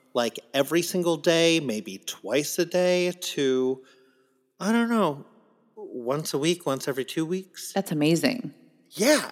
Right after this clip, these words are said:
Speaker 1: and I didn't, like, that was never the goal. It just sort of happened.
Speaker 2: Right. 'Cause you're chasing
Speaker 1: And
Speaker 2: the feeling, right? So if,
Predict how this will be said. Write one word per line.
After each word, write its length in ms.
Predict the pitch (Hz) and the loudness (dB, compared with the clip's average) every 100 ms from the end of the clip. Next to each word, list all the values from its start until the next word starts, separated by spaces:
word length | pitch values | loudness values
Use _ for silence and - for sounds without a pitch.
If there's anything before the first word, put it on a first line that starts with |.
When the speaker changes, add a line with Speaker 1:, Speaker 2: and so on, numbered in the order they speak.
| - | 0
Speaker 1:
and 180 | 202 | 4
I 80 | 202 | 4
didn't, 520 | 190 247 220 - 185 | 4 0 -2 -6 2
like, 160 | 196 202 | 4 4
that 160 | 208 202 | 2 2
was 180 | 214 180 | 0 2
never 260 | 202 208 | 0 2
the 140 | 196 139 | 0 -2
goal. 440 | - 165 202 120 | 0 2 4 2
It 120 | 123 | -2
just 340 | - 135 123 - | -2 -2 -2 -4
sort 200 | 139 127 | 0 0
of 160 | 120 110 | 0 -4
happened. 680 | - 175 - - - - - _ _ - | -2 -2 -2 -10 -14 -20 -20 _ _ -10
Speaker 2:
Right. 200 | 170 - _ _ _ _ _ _ _ _ | -10 -10 _ _ _ _ _ _ _ _
'Cause 100 | - 202 | -6 -4
you're 80 | |
chasing 340 | 196 156 147 147 | 0 2 2 0
Speaker 1:
And 60 | 156 | -4
Speaker 2:
the 40 | |
feeling, 520 | - 220 180 139 139 | -6 -6 -4 -6 -8
right? 280 | 139 147 170 | -4 -2 -2
So 240 | - 170 165 | -2 -2 -2
if, 220 | 170 - | -4 -8